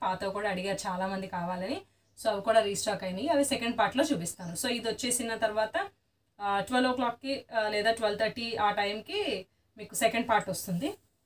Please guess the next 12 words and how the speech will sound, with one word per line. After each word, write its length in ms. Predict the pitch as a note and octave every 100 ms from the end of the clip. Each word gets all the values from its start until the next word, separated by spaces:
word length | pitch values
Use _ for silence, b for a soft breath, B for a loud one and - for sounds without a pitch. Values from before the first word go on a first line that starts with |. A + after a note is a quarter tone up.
| -
So 80 | A3
ఇవి 100 | G#3 G3+
వచ్చేసి 300 | A3 A3+ G4 G#4 _ _ _ _ -
ఫస్ట్ 220 | B3 C#4
వచ్చి 140 | B3+ E4
ఇది 100 | C4+ C#4
సిక్స్టీ 240 | - C#4+
గ్రామ్స్ 260 | B3 G#3+ G#3+
అండి. 140 | G3 D4+ D4
లాస్ట్ 240 | B3+ -
టైమ్ 120 | C#4+ C#4+
కూడా 100 | C4+